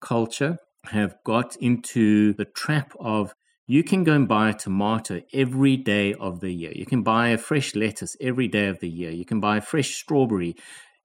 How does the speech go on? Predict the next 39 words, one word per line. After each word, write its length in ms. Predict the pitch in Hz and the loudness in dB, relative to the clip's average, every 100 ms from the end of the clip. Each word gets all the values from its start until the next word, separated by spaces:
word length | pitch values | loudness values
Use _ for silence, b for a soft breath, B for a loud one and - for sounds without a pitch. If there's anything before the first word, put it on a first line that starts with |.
| _ - | _ 0
Things 300 | 170 185 165 | 2 2 -2
that 180 | 160 - 110 | -6 -6 0
were 180 | 120 | 0
seasonal, 840 | 107 - 147 147 117 92 90 120 - _ _ - | 0 -2 0 2 2 -2 -4 -6 -8 _ _ -2
you 160 | 113 | -2
can 220 | 113 135 | 2 0
buy 560 | 110 107 110 113 113 104 _ _ | 2 2 2 2 0 -4 _ _
any 420 | 139 139 139 143 | 2 4 6 4
day 320 | 135 107 107 110 | 4 2 0 -2
of 220 | 104 92 | -6 -6
the 100 | 98 | -4
year, 260 | 92 95 104 | -4 -4 -4
irrespective 520 | 127 120 - 113 110 | -4 -4 -6 -6 -4
of 60 | 101 | -2
where 120 | 98 | -2
you 160 | 95 | 0
live 220 | 92 95 98 | -2 -2 -4
in 200 | 92 92 | -6 -6
Western, 520 | 95 - 92 87 85 _ _ _ _ 90 | -8 -8 -8 -8 -10 _ _ _ _ -12
uh, 120 | 87 | -12
society. 640 | - - 92 82 - - - _ _ _ _ _ | -12 -8 -8 -8 -12 -20 -20 _ _ _ _ _
So 160 | 113 | 0
we've 180 | 110 110 | 2 2
got 220 | 113 - | 0 -4
used 320 | 110 147 165 208 | 2 2 2 0
to 80 | |
this 160 | 165 139 | 0 -2
concept 580 | - 123 113 - 104 - | -2 -2 0 -4 -8 -10
of, 360 | 117 104 98 - - | -6 -4 -6 -12 -14
if 160 | 104 107 | -8 -2
I 100 | 104 | 0
like 400 | 117 160 175 - | 2 2 0 -2
that, 160 | 147 | 0
I 60 | 110 | 0
want 340 | 107 110 110 | 2 0 0
it 120 | 98 - | -6 -4
every 360 | 135 135 139 127 | -2 -2 0 0
single 500 | - 117 110 104 92 | -2 -2 -2 -2 -4
day. 300 | 87 80 | -6 -10